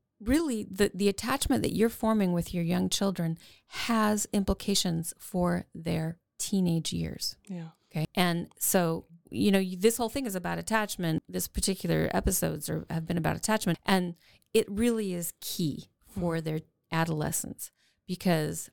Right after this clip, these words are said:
Speaker 1: uh, children often will kind of fly under the radar with their distresses, any little traumas and things. They're not going to be acting out major ways. They hit twelve, thirteen,
Speaker 2: Right.
Speaker 1: and suddenly,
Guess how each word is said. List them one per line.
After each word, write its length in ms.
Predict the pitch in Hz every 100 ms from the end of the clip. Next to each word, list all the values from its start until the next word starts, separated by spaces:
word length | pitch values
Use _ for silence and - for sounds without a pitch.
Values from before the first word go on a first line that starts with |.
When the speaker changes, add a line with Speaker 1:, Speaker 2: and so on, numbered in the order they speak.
| -
Speaker 1:
uh, 260 | 160 156 -
children 380 | - 208 196 196 -
often 560 | 190 196 214 202 190
will 300 | 175 170 170 - -
kind 180 | 240
of 80 | 202
fly 240 | - 226 226
under 140 | 233
the 140 | 196
radar 600 | 185 262 294 277 269 262
with 220 | 240 202 -
their 140 | 180
distresses, 920 | 165 170 - 220 220 220 208 202 - -
any 200 | 175 170
little 200 | 165 165
traumas 580 | - 226 233 233 226
and 180 | 226 220
things. 360 | 226 220 220 208
They're 220 | 180 170
not 260 | 170 180 -
going 180 | 185 185
to 80 | 185
be 140 | 185
acting 380 | 175 175 196 226
out 220 | 269 -
major 340 | 185 175 185
ways. 320 | 185 226 254 - _
They 60 | -
hit 260 | 156 180 -
twelve, 280 | - 180
thirteen, 640 | - 190 208 - 226 240 233
Speaker 2:
Right. 180 | 180 156
Speaker 1:
and 120 | 156
suddenly, 680 | 156 - 180 202 208 214 214